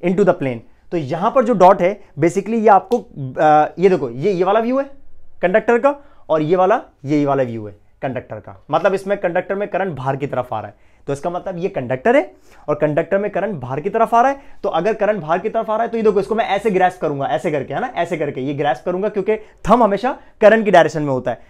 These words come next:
तो ये देखें, अगर करंट बाहर आ रहा है तो मैं इसको ऐसे पकड़ूंगा, तो कर्लिंग फिंगर्स क्या बता रही है? एंटीक्लॉकवाइज। तो इसका मतलब इसके हर जगह,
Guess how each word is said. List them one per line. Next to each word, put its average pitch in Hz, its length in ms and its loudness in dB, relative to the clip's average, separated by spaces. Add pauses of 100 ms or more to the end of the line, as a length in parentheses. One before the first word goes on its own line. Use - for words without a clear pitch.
(140)
तो 180 60 6
ये 190 40 8
देखें, 180 400 4
अगर 165 180 2
करंट 196 280 0
बाहर 196 180 6
आ 214 80 6
रहा 226 80 4
है 226 60 2
तो 226 80 -4
मैं 208 60 -4
इसको 202 140 -2
ऐसे 175 240 2
पकड़ूंगा, 226 380 0
तो 240 100 -2
कर्लिंग 220 380 4
फिंगर्स 240 280 2
क्या 226 100 0
बता 214 200 2
रही 208 140 0
है? 277 200 -8
एंटीक्लॉकवाइज। 156 720 0 (200)
तो 208 60 6
इसका 220 160 2
मतलब 226 220 -2
इसके - 180 -6
हर 165 220 0
जगह, 147 260 -2